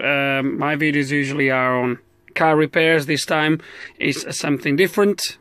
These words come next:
Uh, but, um, although I was not to record this video 'cause I, I put the printer all back together, I'm just gonna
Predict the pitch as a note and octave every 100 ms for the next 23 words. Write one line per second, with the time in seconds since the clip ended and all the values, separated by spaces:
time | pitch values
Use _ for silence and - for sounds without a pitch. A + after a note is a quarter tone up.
0 | _ C#3 C3+ C3+ C3+ - _ _ _ _
1 | _ _ _ _ - _ _ - _ _
2 | _ - C#3+ F3 E3 E3 - - _ _
3 | _ - - _ - D3 D3+ D3+ D3+ D3
4 | - _ - D#3+ F#3+ A3 G3 F#3+ F3 E3
5 | A3+ G#3+ - G3 E3 F#3+ F3 D#3+ C3+ E3
6 | D#3+ E3 E3 C#3+ D#3+ D#3 D3 A#3 - F#3+
7 | G3+ F#3+ E3+ E3+ D#3+ D#3 D#3+ - - D#3
8 | D3 D3+ - - - - - D3 D#3+ -
9 | E3 E3+ D#3